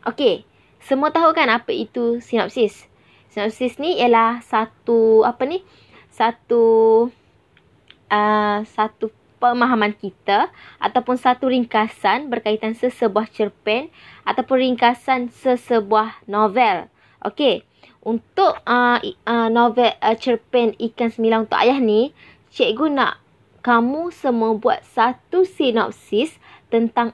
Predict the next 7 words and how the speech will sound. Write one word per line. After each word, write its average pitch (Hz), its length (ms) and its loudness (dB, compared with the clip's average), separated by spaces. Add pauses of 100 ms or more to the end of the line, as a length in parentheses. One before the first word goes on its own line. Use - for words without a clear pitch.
(140)
apa 269 400 -2
yang 254 240 0
kamu 220 320 -2
faham 233 640 -2 (480)
dan 262 320 0 (720)
perlu 320 560 2
ada 294 560 -2